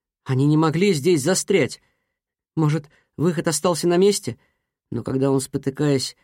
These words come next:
на нетвёрдых ногах прошёл под разрушенной аркой, ничего не изменилось. Диколесье осталось на месте. Выхода не было. «Дыши», — сказала Лу, вставая рядом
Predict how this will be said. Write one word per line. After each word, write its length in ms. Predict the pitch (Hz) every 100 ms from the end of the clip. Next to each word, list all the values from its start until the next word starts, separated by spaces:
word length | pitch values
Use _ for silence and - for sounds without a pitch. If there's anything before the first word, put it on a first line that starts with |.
| _ _ -
на 100 | 135
нетвёрдых 640 | 143 143 147 147 139 143
ногах 500 | 143 139 147 139 - _ _ _
прошёл 440 | - 131 - 147 131
под 200 | 131 131
разрушенной 640 | 135 139 143 - 135 131
аркой, 540 | 160 151 147 127 123 _ _ _ _ _ _ _ -
ничего 400 | 123 - 131 120
не 180 | 117 113
изменилось. 640 | 113 120 107 92 - - _ _ _ _ _
Диколесье 680 | 120 127 147 147 139 - 127
осталось 480 | 127 - 135 120 -
на 100 | 139
месте. 440 | 131 104 - - _ _ _ _ _ _ _ _ _ _ _ _ _ _
Выхода 400 | 139 147 - 104
не 160 | 110 113
было. 280 | 90 78 - _ _ _ _ _ _ _ _ _ _
«Дыши», — 460 | - 185 - 190 202 _ _ _ _
сказала 420 | - - 156 160
Лу, 280 | 156 156 190 - _
вставая 480 | - - 151 147 143
рядом 400 | 147 151 160 147